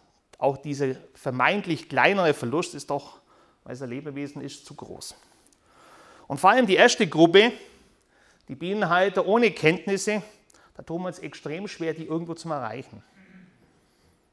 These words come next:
Die sind eine eigene Community. Da ist die normale Beratung, wird ja eher so als negativ gesehen. Das ist ja ausbeuterisch, was die normalen Imker machen.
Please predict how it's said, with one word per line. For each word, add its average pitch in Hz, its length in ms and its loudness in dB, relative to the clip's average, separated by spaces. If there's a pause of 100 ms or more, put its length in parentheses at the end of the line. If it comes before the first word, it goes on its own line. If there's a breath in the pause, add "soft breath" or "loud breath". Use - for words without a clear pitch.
(260)
Die 151 80 -8
sind 165 180 -4
eine 151 160 -2
eigene 175 300 -6
Community. 165 800 -6 (640 loud breath)
Da 131 100 -6
ist 139 120 -6
die 147 60 -6
normale 135 460 -4
Beratung, 160 640 -6
wird 160 140 -6
ja 156 40 -6
eher 135 300 -2
so - 100 -8
als 131 240 -6
negativ 139 580 -4
gesehen. 175 440 -2
Das 156 160 -6
ist 165 160 -6
ja 143 260 0
ausbeuterisch, 170 920 0
was 151 180 -10
die - 80 -14
normalen 143 440 -6
Imker 170 280 -6
machen. 165 380 -2